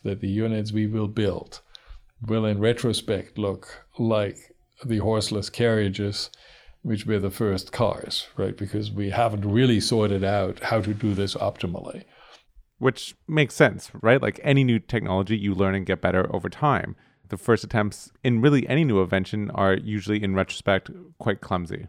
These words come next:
Speaker 2: They're more expensive and less efficient than the designs that come later.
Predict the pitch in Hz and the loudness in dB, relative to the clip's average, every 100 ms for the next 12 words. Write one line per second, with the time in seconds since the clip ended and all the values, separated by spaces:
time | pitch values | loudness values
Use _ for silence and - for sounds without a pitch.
0 | - - 104 92 90 - - - 131 - | -18 -2 0 2 0 -2 0 2 4 4
1 | 123 113 - 107 101 101 98 - - - | 4 4 2 -2 0 0 -2 -4 -4 2
2 | 123 - 120 120 - 101 98 90 95 92 | 2 4 0 0 -4 -4 -2 -2 -2 0
3 | 90 87 - 87 87 107 - - | -2 -4 -8 -6 -2 -2 -2 -6